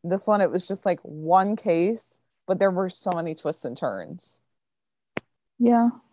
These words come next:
Speaker 2: that's true. I kind of forgot what the first one was.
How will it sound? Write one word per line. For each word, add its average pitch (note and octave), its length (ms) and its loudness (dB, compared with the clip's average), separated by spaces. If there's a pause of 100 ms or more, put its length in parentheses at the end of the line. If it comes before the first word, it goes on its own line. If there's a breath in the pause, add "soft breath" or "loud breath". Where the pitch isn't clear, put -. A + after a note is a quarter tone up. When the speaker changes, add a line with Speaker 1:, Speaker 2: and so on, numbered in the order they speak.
Speaker 2:
that's G#3 260 -2
true. F3+ 320 2
I F#3+ 80 4
kind F3 280 2
of E3 140 2 (400)
forgot - 520 0 (680)
what G3+ 280 0
the G3 80 -2
first - 320 -2
one G#3 180 2
was. G#3 440 2